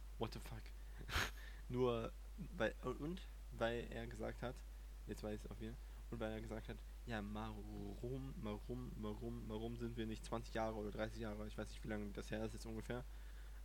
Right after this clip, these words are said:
ähm, warum sind wir nicht da hochgeflogen, um da was zu machen?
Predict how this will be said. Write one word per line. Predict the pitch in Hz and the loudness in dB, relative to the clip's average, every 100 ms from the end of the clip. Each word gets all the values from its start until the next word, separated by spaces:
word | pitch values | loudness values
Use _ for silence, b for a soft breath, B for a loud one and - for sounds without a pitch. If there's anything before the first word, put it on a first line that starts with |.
| - | 4
ähm, | 113 107 104 104 - | 6 6 6 2 -2
warum | - 110 113 110 | 2 2 2 0
sind | 110 110 | 0 4
wir | 110 104 104 - | 4 4 2 -2
nicht | - 110 - | -2 0 2
da | 101 | 2
hochgeflogen, | 127 - - - 101 - 156 - - - - - - - - - | 2 -2 -2 2 2 2 -2 -4 -6 -8 -8 -8 -8 -8 -6 2
um | 113 104 98 | 4 4 4
da | 101 | 4
was | 98 | 4
zu | - | 2
machen? | 110 113 113 | 2 4 0